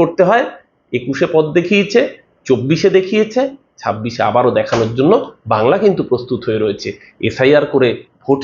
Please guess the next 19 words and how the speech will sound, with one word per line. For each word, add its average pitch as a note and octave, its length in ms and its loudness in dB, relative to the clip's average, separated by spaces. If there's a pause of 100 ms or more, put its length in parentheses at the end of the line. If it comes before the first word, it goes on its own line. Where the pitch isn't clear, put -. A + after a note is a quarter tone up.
চুরি C#3+ 200 0
করে C3 180 2 (100)
নাম A#2+ 100 2 (100)
বাদ A2 180 2 (100)
দিয়েও C#3+ 240 4 (440)
বাংলা A#2 340 2
আপনাদের B2 360 -4
জিততে A#2 280 -6
দেবে A2 280 -4
না। G#2 60 -6 (240)
প্রতিটা C#3 420 2
ভোটারকে C#3 500 0 (400)
ইঞ্চিতে G3 440 0 (100)
ইঞ্চিতে D#3 360 0 (260)
বাংলার D3 500 4
বিএলএরা, C3 420 2 (260)
তৃণমূল E3+ 440 2
কংগ্রেসের D#3 380 2 (100)
কর্মীরা, D3 380 0